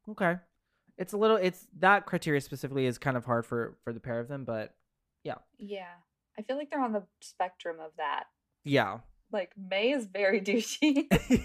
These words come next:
Speaker 1: <laughs> Yeah. Yeah. Intentionally so. Like, she knows she's doing it.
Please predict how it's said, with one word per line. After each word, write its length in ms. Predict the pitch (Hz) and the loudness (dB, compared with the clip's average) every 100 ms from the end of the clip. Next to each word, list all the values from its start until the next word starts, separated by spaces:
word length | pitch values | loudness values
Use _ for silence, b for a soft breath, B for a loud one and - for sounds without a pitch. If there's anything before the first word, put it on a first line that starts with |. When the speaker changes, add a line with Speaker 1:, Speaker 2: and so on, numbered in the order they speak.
| 247 | 4
Speaker 1:
<laughs> 60 | 151 | 4
Yeah. 280 | 147 101 120 - _ - 466 B B _ | 2 0 -4 -14 _ -4 -4 B B _
Yeah. 280 | 139 110 107 - | -2 -2 -2 -2
Intentionally 720 | 208 196 196 185 - 127 117 | 0 6 6 6 2 2 2
so. 220 | 117 107 107 | 0 -2 0
Like, 100 | 117 | 0
she 120 | 139 | 0
knows 200 | 117 107 | 2 2
she's 160 | 113 104 | -2 -8
doing 260 | 110 113 | -8 -8
it. 180 | 110 110 | -10 -12